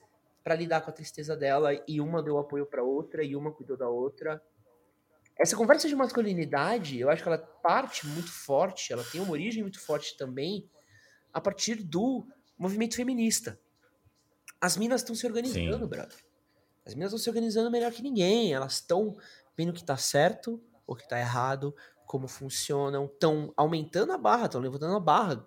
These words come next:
Speaker 1: Já, cara, passaram por muita coisa ruim, tão certíssimas. E muito cara vê a
Speaker 2: É,
Speaker 1: barra
Speaker 2: de-,
Speaker 1: disso.
Speaker 2: desde a época de poder votar, de, enfim, lutar pelos direitos, né? Bem, bem antigo isso, né?
Speaker 1: É, bem
Speaker 2: Só pra
Speaker 1: antigo.
Speaker 2: completar,
Speaker 1: Depois
Speaker 2: né?
Speaker 1: passou pela,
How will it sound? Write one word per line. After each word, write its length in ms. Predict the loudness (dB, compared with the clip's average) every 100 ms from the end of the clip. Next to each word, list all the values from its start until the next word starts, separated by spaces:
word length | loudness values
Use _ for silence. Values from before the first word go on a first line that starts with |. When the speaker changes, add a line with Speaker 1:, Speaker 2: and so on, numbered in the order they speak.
| _ _ _ _ -20 -20 -8
Speaker 1:
Já, 400 | 0 4 4 2 -16 -20 -20 -20 _
cara, 320 | 6 8 6
passaram 440 | 0 -4 0 -2
por 180 | -2 -6
muita 260 | -6 -2 -2
coisa 280 | 0 0 2
ruim, 320 | 2 2 -2
tão 140 | -4 -2
certíssimas. 840 | -2 0 -2 -2 -2 -6 -10 -14 _ _ _ _ _ _ _ _ _ _ -6
E 80 | -4
muito 180 | -4 2
cara 220 | 4 6
vê 140 | 4
a 60 | 2
Speaker 2:
É, 20 |
Speaker 1:
barra 220 | 4 4
Speaker 2:
de-, 180 | 6 4 2
Speaker 1:
disso. 140 | 2
Speaker 2:
desde 280 | 4 6 8
a 260 | 10 10
época 480 | 10 8 4 2 2
de 340 | 2 -2 -2 0
poder 260 | 0 0
votar, 760 | 2 0 2 0 0 0 0 0
de, 400 | -4 -10 -8 -8
enfim, 280 | -6 -4 -4
lutar 260 | -2 -4
pelos 240 | -2 -4 -2
direitos, 520 | -4 -4 -4 -8 -6
né? 160 | -6 -4
Bem, 300 | -4 -2 -2
bem 220 | 0 0
antigo 340 | 0 -2 -2 -2
isso, 220 | -4 -2
né? 140 | 4
Speaker 1:
É, 40 | 4
bem 160 | 4
Speaker 2:
Só 60 | 2
pra 80 | 2
Speaker 1:
antigo. 160 | 4
Speaker 2:
completar, 260 | 4 4 0
Speaker 1:
Depois 180 | 2 0
Speaker 2:
né? 20 |
Speaker 1:
passou 280 | 0 -2 -2
pela, 480 | 0 2 4 4